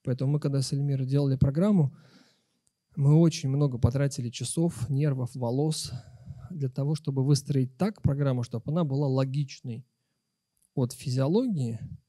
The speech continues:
до моего блока, чтобы она не была вот как бы в голове н-, не была сложна к логическому усвоению. Это очень важно. А, и вы это увидите сами.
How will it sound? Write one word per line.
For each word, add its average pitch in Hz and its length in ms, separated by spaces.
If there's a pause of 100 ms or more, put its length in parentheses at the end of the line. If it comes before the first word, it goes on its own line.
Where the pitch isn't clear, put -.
(720)
до 147 220
моего 147 280
блока, 131 500 (800)
чтобы 143 300
она 160 140
не 165 120
была 156 440 (520)
вот - 340 (180)
как 131 220
бы 127 280 (960)
в 139 140
голове 156 520
н-, 147 720
не 151 80
была 156 480 (300)
сложна 151 600
к 165 120
логическому 143 640
усвоению. 135 720 (1120)
Это 170 200
очень 147 280
важно. 120 380 (1000)
А, 120 540
и 123 100
вы 151 120
это 160 180
увидите 120 460
сами. - 520